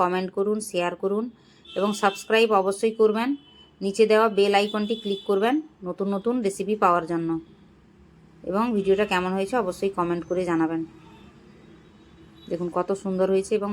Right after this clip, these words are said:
মচমচে এবং সুন্দর একদম। আমি একটা ভেঙে দেখাচ্ছি, একদম মচমচে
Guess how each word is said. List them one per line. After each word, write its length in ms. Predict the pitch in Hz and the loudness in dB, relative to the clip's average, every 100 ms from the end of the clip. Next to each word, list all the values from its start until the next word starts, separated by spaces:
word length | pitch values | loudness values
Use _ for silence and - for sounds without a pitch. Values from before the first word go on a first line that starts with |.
| 190 | -4
মচমচে 440 | 175 175 190 180 214 | -6 -6 -8 -4 -4
এবং 100 | 185 190 185 | -2 -6 -8
সুন্দর 300 | 175 170 170 165 | -6 -4 -4 -4
একদম। 200 | 156 165 160 - - - - - - - | -6 -6 -6 -10 -20 -20 -20 -20 -12 -4
আমি 120 | 185 180 | -4 -2
একটা 180 | - 226 - - 165 | 0 -2 -4 -16 -10
ভেঙে 240 | 165 175 175 | -6 -2 -2
দেখাচ্ছি, 360 | 170 180 - 233 233 - - - - - - - - - - - - - - | -2 -6 -6 -8 -8 -14 -20 -20 -20 -20 -20 -20 -20 -20 -20 -20 -20 -18 -14
একদম 200 | 170 180 196 | -8 -6 -2
মচমচে 400 | 175 170 175 185 | -4 -4 -8 -8